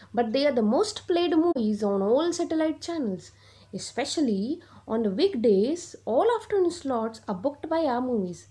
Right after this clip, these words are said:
And in Hollywood, you're talking about special effects and technical. Don't forget, we were the first one to introduce all these elements in the movies. I mean, how can you forget the inception of technicalities by Rajni sir?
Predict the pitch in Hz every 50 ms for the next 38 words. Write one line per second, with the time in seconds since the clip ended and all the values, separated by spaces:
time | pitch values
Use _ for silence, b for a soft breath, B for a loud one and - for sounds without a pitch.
0 | b b b b b b b b b b - 320 339 339 320 311 302 269 247 262
1 | 311 381 381 339 233 208 208 214 277 240 277 285 277 285 - 302 302 - 349 349
2 | 339 311 269 233 - - - - 240 - - 440 508 508 - 508 508 - 403 381
3 | 370 370 320 311 - 349 381 381 392 415 415 403 b b b b b b b b
4 | - 190 254 294 320 302 - 285 269 254 294 277 214 202 196 233 262 285 285 285
5 | 285 277 277 269 - - 320 320 - - 370 370 349 339 339 294 247 240 240 240
6 | 330 330 349 330 254 240 247 247 247 240 247 226 196 190 - B B B B B
7 | B B 185 220 285 349 370 359 320 277 233 254 214 202 196 185 185 233 285 339
8 | 330 247 202 - - - b b b b b b 185 180 185 180 185 220 - -
9 | 453 480 427 330 - 220 208 214 330 349 339 277 247 220 202 208 214 - 427 466
10 | 466 - 427 381 302 - - - 226 226 233 240 240 247 262 320 381 392 381 254
11 | 214 196 196 B B B B B B B 202 214 196 170 175 202 233 262 302 339
12 | 320 - - 208 175 165 165 156